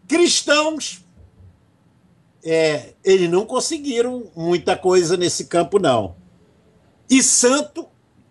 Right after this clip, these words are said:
pelo menos canonizado, nenhum, é, é, apareceu, né? É, eu,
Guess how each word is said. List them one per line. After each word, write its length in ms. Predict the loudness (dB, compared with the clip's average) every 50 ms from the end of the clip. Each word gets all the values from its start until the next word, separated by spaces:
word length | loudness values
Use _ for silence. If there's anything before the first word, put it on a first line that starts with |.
| _ _ _ _ _ _ 0
pelo 260 | 0 2 2 0 -2
menos 380 | -2 -2 -4 -4 -4 -6 -6
canonizado, 960 | -2 0 0 0 0 0 -2 -2 -2 -2 -2 2 2 2 2 2 0 -4 -8 -6
nenhum, 580 | -2 -2 0 0 0 -2 -2 -2 -2 -4 -8 -10 _ -2
é, 600 | 2 2 4 4 2 0 0 0 0 0 0 -2
é, 0 | -2
apareceu, 800 | -4 -4 -2 -2 -4 -2 -4 -6 -6 -6 -4 -2 -2 -2 -2
né? 160 | -2 -6 -8 -10 -14 -20 -20 -20 -20 _ _ _ _ _ _ _ 0
É, 400 | 2 4 4 4 4 2 0 0
eu, 280 | 2 2 2 0 -4